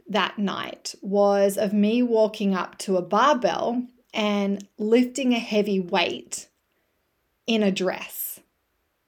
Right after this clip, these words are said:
And I believe strength and beauty, or this perfect balance,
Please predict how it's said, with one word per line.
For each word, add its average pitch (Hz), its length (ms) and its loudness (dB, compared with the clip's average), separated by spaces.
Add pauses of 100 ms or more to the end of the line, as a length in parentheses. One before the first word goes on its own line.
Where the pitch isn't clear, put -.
(2250)
And 233 100 2
I 254 140 6
believe 277 760 6
strength 226 760 0
and 202 200 2
beauty, 190 640 -2
or 208 160 2
this 214 400 0
perfect 226 800 0
balance, - 840 -4